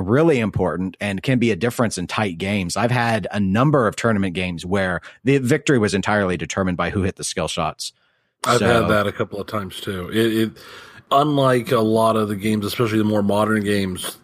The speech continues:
Speaker 2: they, with Pinbots, the skill shot felt like if you missed the skill shot, you were hurting bad.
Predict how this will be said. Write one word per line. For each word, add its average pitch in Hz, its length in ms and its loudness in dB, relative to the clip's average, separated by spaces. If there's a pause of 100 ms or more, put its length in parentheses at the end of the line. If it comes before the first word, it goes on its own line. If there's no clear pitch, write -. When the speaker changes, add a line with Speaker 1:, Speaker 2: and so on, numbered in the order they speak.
(120)
Speaker 2:
they, 110 600 2
with 107 460 -2
Pinbots, 101 720 -2
the 104 120 -4
skill 113 300 0
shot - 340 -2
felt 104 360 0
like 95 220 -4 (540)
if - 180 0
you 143 140 4
missed 127 360 2
the 110 120 0
skill 123 360 2
shot, 110 600 -2
you 123 120 4
were 101 200 4
hurting 90 600 -2
bad. 85 540 -6